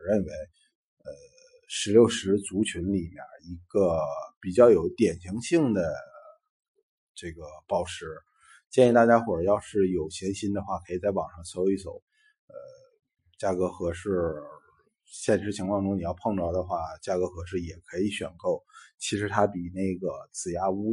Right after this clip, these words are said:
一般情况下还贵一点儿，名贵一点儿。它的价格呢，相对来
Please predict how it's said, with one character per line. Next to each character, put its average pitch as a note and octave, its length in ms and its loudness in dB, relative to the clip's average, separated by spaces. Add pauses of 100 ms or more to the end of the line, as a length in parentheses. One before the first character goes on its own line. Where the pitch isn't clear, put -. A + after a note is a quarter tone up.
(100)
一 A#2+ 80 -2
般 G#2+ 180 4
情 G#2+ 80 -10
况 E2 160 -14
下 G#2 80 -14
还 G2+ 200 -10 (200)
贵 E3 140 0
一 F#2 160 -6
点 - 100 -20
儿， - 80 -20 (120)
名 F#2 200 -10
贵 B2 160 4
一 F#2+ 60 2
点 - 100 -6
儿。 - 80 -16
它 - 100 -6
的 A#2 80 0
价 A#2+ 220 4
格 F#2 180 -2
呢， G2 120 -8
相 G#2 240 -4
对 A2+ 120 2
来 E2 120 -2